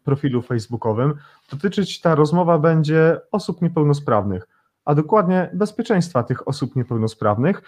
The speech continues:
I zaprosiliśmy wspaniałą, przepiękną, cudowną rodzinę państwa Wysockich, z-, ekipa Funwear, która będzie gościła właśnie na naszym profilu.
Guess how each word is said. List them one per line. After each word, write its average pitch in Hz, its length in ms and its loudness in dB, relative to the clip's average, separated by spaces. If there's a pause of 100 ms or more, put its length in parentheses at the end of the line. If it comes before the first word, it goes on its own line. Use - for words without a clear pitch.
(260)
I 143 60 2
zaprosiliśmy 170 920 2 (220)
wspaniałą, 175 720 0 (100)
przepiękną, 156 800 -2
cudowną 147 480 0
rodzinę 135 320 2
państwa 127 520 0
Wysockich, 127 720 -4
z-, 135 180 -12
ekipa 143 400 0
Funwear, 123 1120 0
która 120 480 0 (360)
będzie 139 320 0
gościła 117 500 -2
właśnie 127 400 -4
na 110 120 -2
naszym 113 320 -6
profilu. 110 600 0